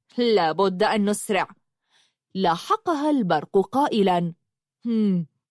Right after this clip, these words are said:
اكتبي بسرعة يا ياقوت." زفرت بحنق وقالت وهي تتفحص يد الصغير: "أوه، كيف سأكتب؟ دماء الجرح جفت، لا بد أن أجرح الرضيع من جديد."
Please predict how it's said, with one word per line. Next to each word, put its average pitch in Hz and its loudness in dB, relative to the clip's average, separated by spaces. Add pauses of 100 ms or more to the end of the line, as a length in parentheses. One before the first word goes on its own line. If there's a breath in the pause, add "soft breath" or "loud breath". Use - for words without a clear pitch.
(160)
اكتبي 240 0
بسرعة 214 0
يا 190 4
ياقوت." 190 2 (240)
زفرت 196 -2
بحنق 247 -4 (300 loud breath)
وقالت 339 0
وهي 180 0
تتفحص 190 -4
يد 180 -2
الصغير: 202 -2 (840)
"أوه، 269 2 (240)
كيف 359 0
سأكتب؟ 214 -4 (320 loud breath)
دماء 240 0
الجرح 233 0
جفت، 240 -4 (180)
لا 403 4
بد 208 2
أن 220 0
أجرح 220 0
الرضيع 254 0
من 196 0
جديد." 202 -2